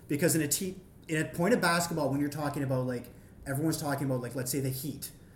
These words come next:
when Bosh, Wade, and LeBron teamed up, and talking about how big of a dynasty they're gonna make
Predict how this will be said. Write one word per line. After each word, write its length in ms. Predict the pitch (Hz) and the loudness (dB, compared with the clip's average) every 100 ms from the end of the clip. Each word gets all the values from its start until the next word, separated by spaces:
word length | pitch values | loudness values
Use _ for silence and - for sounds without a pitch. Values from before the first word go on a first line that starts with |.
| - - - | -20 -18 -2
when 220 | 135 131 | 2 2
Bosh, 680 | 127 127 131 127 - - - - - - | 2 0 2 0 -2 -8 -10 -18 -20 -2
Wade, 460 | 143 135 127 123 120 - - | 0 2 2 -2 -4 -14 -6
and 100 | 147 | -4
LeBron 480 | 143 139 135 131 127 | -2 0 0 2 0
teamed 220 | 151 135 123 | 0 0 0
up, 240 | 98 - - - - - - - - - - - | -4 -12 -20 -20 -20 -20 -20 -20 -20 -20 -20 -6
and 100 | 156 | 0
talking 260 | 165 160 165 | 2 2 2
about 160 | 135 | 2
how 280 | 127 151 151 | 0 0 2
big 140 | 147 147 | 2 2
of 60 | |
a 60 | 143 | 2
dynasty 420 | 143 139 135 147 | 2 2 0 0
they're 120 | 135 | 0
gonna 140 | 135 123 | 0 -2
make 320 | 123 160 | -4 -6